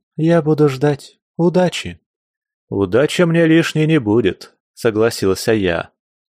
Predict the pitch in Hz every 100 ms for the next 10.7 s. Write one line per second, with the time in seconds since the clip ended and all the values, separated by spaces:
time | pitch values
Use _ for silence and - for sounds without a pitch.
0 | - 98 107 120 - 135 135 147 131 92
1 | - _ _ _ - 160 160 147 160 147
2 | 147 90 - 82 82 - _ _ _ _
3 | _ _ _ _ _ _ 160 165 185 175
4 | 151 143 139 139 135 - 139 143 139 143
5 | 139 139 147 131 156 147 92 90 - _
6 | _ _ _ _ - 127 120 117 123 123
7 | 123 113 107 117 120 117 104 143 101 92
8 | 90 - _ _ - 156 180 175 165 160
9 | 143 151 147 143 151 - 139 127 95 92
10 | 92 - 110 - 92 85 85